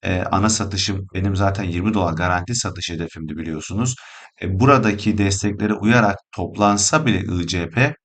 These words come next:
e, bence kaliteli proje. E, dolayısıyla yüzde kırk, yüzde elli bile düşse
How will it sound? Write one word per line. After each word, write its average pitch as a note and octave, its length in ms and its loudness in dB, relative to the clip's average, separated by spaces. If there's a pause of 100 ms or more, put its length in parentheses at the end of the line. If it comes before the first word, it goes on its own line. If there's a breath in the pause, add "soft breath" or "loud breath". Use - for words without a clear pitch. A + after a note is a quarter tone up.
(280)
e, F2+ 280 -8
bence A2+ 260 2
kaliteli G#2 540 2
proje. G#2+ 440 0 (520)
E, F2+ 140 -2
dolayısıyla G#2+ 540 4
yüzde G#2 360 2
kırk, A2+ 300 0
yüzde F#2 260 -2
elli A2+ 340 2
bile F#2+ 300 2
düşse G2+ 520 -2